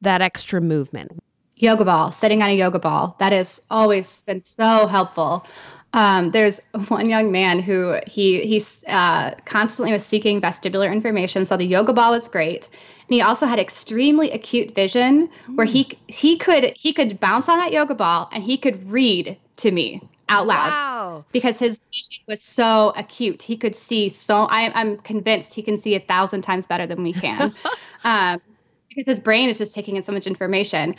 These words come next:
Speaker 2: but he was able to sight, like, sight read on the piano
Speaker 1: <laughs>
Speaker 2: and, and then bounce on that yoga ball. Um,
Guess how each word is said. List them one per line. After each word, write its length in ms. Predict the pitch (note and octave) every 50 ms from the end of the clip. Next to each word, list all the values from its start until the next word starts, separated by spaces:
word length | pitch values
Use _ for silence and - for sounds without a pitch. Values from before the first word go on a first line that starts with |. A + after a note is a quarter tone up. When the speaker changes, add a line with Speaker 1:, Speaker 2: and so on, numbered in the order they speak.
| - -
Speaker 2:
but 80 | - A3+
he 120 | A3 C4
was 120 | C#4+ D#4 D4
able 260 | C4 B3+ B3+ B3+ B3
to 400 | B3 - - C4 B3 A3+ G#3+ G#3+ - - _ _
sight, 360 | _ - - A#3 G#3 A3+ -
like, 200 | - A#3+ G#3+ -
sight 300 | - - - A3+ D#4+ -
read 240 | C4+ A#3 F3+ F3+ - -
on 120 | F#3+ G3+ A3
the 60 | A3+
piano 500 | - - C4 D4 D#4+ G#3 E3+ - F#3 F#3+ - - _
Speaker 1:
<laughs> 140 | _ -
Speaker 2:
and, 680 | - B3 A3 F#3+ A3+ A3 G#3 G#3 G3+ F#3+ F#3+ F#3+ F#3+ F#3+
and 80 | G3 - - B3+
then 180 | A#3 G#3 G3+ G3+
bounce 300 | A#3+ G3 F#3 G3 A3+ A#3
on 60 | A#3
that 80 | A3+
yoga 240 | G#3 A#3 C4 D4 C4+
ball. 340 | G#3+ F3 E3 - B2 F#3 - -
Um, 400 | A#3 A#3 G#3+ G3+ F#3 F3+ F3 F#3+